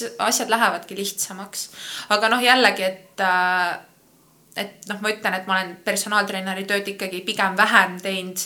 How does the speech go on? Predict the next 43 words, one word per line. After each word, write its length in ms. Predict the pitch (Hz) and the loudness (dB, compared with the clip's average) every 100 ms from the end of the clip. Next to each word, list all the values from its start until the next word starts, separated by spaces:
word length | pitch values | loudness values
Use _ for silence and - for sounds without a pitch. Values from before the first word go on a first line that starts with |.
| - - | -10 -10
et 240 | - 185 190 | -4 -4 2
ma 80 | 196 | 2
arvan, 240 | 202 190 | 2 0
et 160 | 185 - | -2 -2
see 460 | - 185 185 180 | -2 -2 -2 -4
süsteem 640 | 185 196 196 - 202 190 175 | -4 -2 -2 2 4 4 2
veel 320 | 175 175 180 | -6 -6 -6
töötab 420 | 190 190 190 175 | -2 -2 -2 -8
ennast 340 | 170 185 180 196 | -10 -8 -6 -6
hetkel 300 | 190 180 185 | -8 -10 -8
sisse. 460 | 202 196 - 190 190 - _ - _ _ 185 | 0 0 2 -2 -8 -16 _ -20 _ _ -14
Et 100 | 185 | -4
ma 140 | 185 | 0
ei, 140 | 180 185 | 0 0
sihukest 320 | 196 196 190 | 0 0 2
nagu, 240 | 185 185 190 190 185 | 0 -2 -2 0 0
oh, 240 | - 202 202 - - - | 0 0 -2 -12 -20 -6
et 180 | 180 190 | -4 2
ma 140 | 185 175 | 2 4
kasutan 520 | 254 269 214 202 190 | 2 2 0 -2 -4
nüüd 80 | 190 | 0
seda, 380 | - 247 226 185 185 - | 0 2 4 6 4 0
äh, 260 | 190 180 185 | -2 0 0
et 120 | 185 | -2
se-, 200 | - 220 - | -4 -4 0
selles 380 | - 214 202 - | 0 2 0 -2
kohas 300 | 180 180 190 | -4 -4 -4
ma 100 | 180 | -6
veel 160 | 185 | 0
ei 80 | 190 | 2
ole, 140 | 185 170 | 2 0
et 160 | 165 | -4
ma 20 | |
saan 220 | 190 180 185 | -8 -6 -4
öelda. 380 | 175 - 196 190 | -4 -4 -6 -6
Aga 240 | - 185 208 | -6 -4 -2
noh, 80 | 233 | -2
umbes 380 | 269 233 196 214 | -4 -2 -4 -4
mingeid 320 | 214 202 196 | -4 -4 -2
selliseid 480 | 208 202 196 190 196 | -2 0 -2 -2 -6
mõtteviise 640 | 190 - 190 180 180 185 | -8 -6 -8 -4 -4 -4
küll, 320 | 190 190 95 | -6 -6 -4
et, 400 | 98 - - - | -6 -8 -10 -10